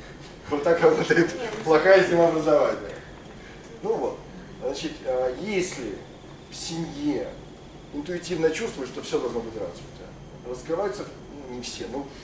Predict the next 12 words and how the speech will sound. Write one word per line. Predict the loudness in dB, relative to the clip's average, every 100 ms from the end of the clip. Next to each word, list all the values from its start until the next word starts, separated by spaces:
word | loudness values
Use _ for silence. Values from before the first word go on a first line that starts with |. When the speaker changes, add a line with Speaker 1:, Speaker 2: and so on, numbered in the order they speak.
| -4
Speaker 1:
многие | 2 2 2 -4
способности. | -8 -6 -4 -4 -6 -4 -6 -6 -12 -18 -12
И | -8
есть, | -8 -6 -4
конечно, | 0 2 2
органические | 2 2 0 -4 -6 -10
дефекты. | -10 -10 -4 -4 -4 -12 -12 -16 -6
Я | -2
знаю, | 4 8 10 8 2 -2 -2 -4 -6 -6
э, | -6
человека, | 0 0 0
который, | -4 2 4 4